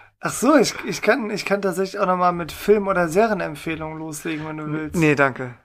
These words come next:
Speaker 2: Äh, das brauchst du nicht.
Speaker 1: Okay.
Speaker 2: Komm, hau raus.
Speaker 1: Judy, ähm, tatsächlich gar nicht von mir, sondern von meiner Freundin und die jetzt aus einem anderen Podcast. <laughs>
Speaker 2: Welche
Speaker 1: Ähm,
Speaker 2: nochmal?
Speaker 1: einfach mal,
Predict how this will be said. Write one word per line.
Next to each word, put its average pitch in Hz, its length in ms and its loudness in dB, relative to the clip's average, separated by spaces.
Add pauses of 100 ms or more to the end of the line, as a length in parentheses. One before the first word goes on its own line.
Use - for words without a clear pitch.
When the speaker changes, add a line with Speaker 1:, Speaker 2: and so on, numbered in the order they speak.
(140)
Speaker 2:
Äh, 160 240 -16
das - 160 -18
brauchst 135 280 -12
du - 60 -14
nicht. 127 220 -18 (380)
Speaker 1:
Okay. 160 400 -4 (760)
Speaker 2:
Komm, 143 260 4
hau 135 140 0
raus. 135 320 -6 (1700)
Speaker 1:
Judy, 170 460 -2 (260)
ähm, 170 240 2
tatsächlich 208 360 2
gar 226 180 6
nicht 240 120 0
von 196 200 0
mir, 220 200 0
sondern 196 220 -2
von 180 160 -4
meiner 175 220 -4
Freundin 202 560 0
und 170 180 -8
die 190 40 4
jetzt 202 160 6
aus 185 140 0
einem 180 240 -6
anderen 185 380 0
Podcast. 190 680 -2 (340)
<laughs> - 300 -16
Speaker 2:
Welche 160 300 6
Speaker 1:
Ähm, 175 40 4
Speaker 2:
nochmal? 190 300 10
Speaker 1:
einfach - 120 4
mal, 170 360 4